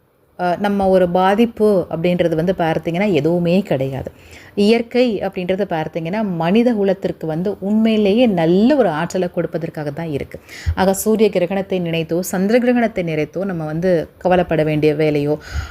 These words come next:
அதாவது பயப்பட வேண்டிய விஷயமோ எதுவுமே கிடையாது. இந்த அமாவாசையை பொறுத்த வரைக்கும் பார்த்தீங்கன்னா, திங்கட்கிழமையோடு வரக்கூடியது ரொம்ப அபூர்வம்னு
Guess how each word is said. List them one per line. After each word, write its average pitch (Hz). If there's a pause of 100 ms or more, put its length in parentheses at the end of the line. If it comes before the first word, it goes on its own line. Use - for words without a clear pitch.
(180)
அதாவது 208
பயப்பட 208
வேண்டிய 175
விஷயமோ 151
எதுவுமே 147
கிடையாது. 117 (240)
இந்த 339
அமாவாசையை 302
பொறுத்த 233
வரைக்கும் 226
பார்த்தீங்கன்னா, 190
திங்கட்கிழமையோடு 254
வரக்கூடியது 214
ரொம்ப 208
அபூர்வம்னு 185